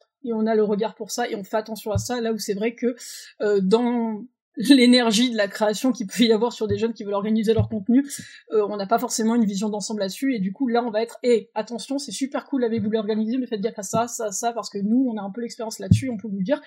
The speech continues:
on vous impose pas nos choix, on vous amène justement, euh, notre prisme de lecture qui est différent du vôtre. » Après, euh, laisser les jeunes organiser des contenus veut pas dire qu'on n'arrive pas avec des contenus.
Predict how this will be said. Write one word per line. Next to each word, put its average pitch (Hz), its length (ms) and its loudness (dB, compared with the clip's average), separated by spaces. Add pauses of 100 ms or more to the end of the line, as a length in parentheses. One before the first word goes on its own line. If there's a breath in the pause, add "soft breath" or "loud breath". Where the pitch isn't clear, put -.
(400 loud breath)
on 247 80 4
vous 202 200 2
impose 208 280 0
pas 208 120 -2
nos 196 120 0
choix, 240 360 0
on 233 120 -4
vous 196 240 2
amène 240 300 2
justement, 208 600 -4
euh, 196 160 -4
notre 208 320 -4
prisme 254 320 -2
de 208 80 -4
lecture 208 480 -4 (400 loud breath)
qui - 160 -2
est 240 80 2
différent 220 380 -2
du 196 120 0
vôtre. » - 280 -6 (460 loud breath)
Après, 285 440 2
euh, 226 100 4
laisser 226 320 -2
les 233 80 -2
jeunes 220 160 -2
organiser 208 320 -2
des 196 60 -2
contenus 226 280 2
veut 214 80 -2
pas 196 120 -4
dire 254 160 -8
qu'on 254 80 -8
n'arrive 185 260 -4
pas 233 100 -4
avec 247 200 -2
des 214 120 -2
contenus. 233 440 -2